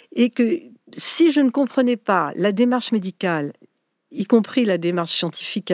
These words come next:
au laboratoire dans la mesure de mes moyens, je ne pouvais pas mesurer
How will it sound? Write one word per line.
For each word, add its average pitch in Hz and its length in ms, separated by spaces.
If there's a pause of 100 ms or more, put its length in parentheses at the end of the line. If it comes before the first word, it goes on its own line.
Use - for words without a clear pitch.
(100)
au 165 100
laboratoire 165 540
dans 147 100
la 143 80
mesure 160 240
de 165 80
mes 156 140
moyens, 151 380 (1120)
je - 100
ne 170 60
pouvais 269 320
pas 269 180
mesurer 208 640